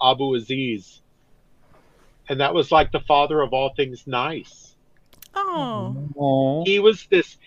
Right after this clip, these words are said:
Speaker 1: he was this generous, kind, he was brilliant, but he was really generous with his time and money, and he always carried pockets of coins to give to the little kids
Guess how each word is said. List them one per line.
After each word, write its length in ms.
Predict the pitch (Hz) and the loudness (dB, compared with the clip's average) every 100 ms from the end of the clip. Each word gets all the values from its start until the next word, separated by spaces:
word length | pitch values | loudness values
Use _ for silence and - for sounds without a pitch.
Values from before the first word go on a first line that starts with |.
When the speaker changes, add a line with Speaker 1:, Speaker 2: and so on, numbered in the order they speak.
| - | -8
Speaker 1:
he 200 | 208 214 | -2 2
was 220 | 226 - | 0 0
this 340 | 180 165 - _ - 113 | 0 0 -2 _ -18 -16
generous, 1000 | 92 - 143 160 175 185 185 190 - - _ - | -6 -4 2 4 4 2 2 -2 -8 -20 _ -20
kind, 640 | - 143 135 131 135 135 120 | -10 -6 -4 -2 -2 -4 -6
he 80 | |
was 180 | 135 110 | -8 -10
brilliant, 640 | - 110 127 240 180 98 - | -10 -4 2 2 0 -6 -6
but 120 | 131 | -4
he 80 | 131 | -4
was 220 | 131 - | -6 -8
really 400 | 131 170 185 190 | -2 0 0 -4
generous 680 | 123 156 156 160 127 110 - | -4 0 2 2 -2 -4 -8
with 120 | 123 | -6
his 180 | 117 - | -8 -6
time 640 | 190 202 196 190 190 190 - - - - | -2 0 2 2 0 -6 -16 -20 -20 -8
and 200 | 127 120 | -6 -4
money, 600 | 143 180 185 175 175 180 147 | 0 2 2 2 2 2 0
and 180 | 110 - _ _ _ _ | -6 -14 _ _ _ _
he 200 | 131 190 | 0 2
always 380 | 196 190 202 190 | 6 8 8 6
carried 460 | - 170 156 156 135 - _ _ _ _ | 0 0 2 2 -2 -10 _ _ _ _
pockets 560 | - 180 180 - - 151 | 0 2 4 2 -4 -6
of 140 | 127 | -12
coins 560 | - 143 143 156 170 - | -6 -4 -4 -6 -8 -14
to 100 | - | -10
give 260 | 104 135 113 | -2 -2 -2
to 100 | 131 | -8
the 100 | 113 | -6
little 240 | 120 120 | -6 -8
kids 580 | - 135 110 87 _ _ | -6 -4 -4 -8 _ _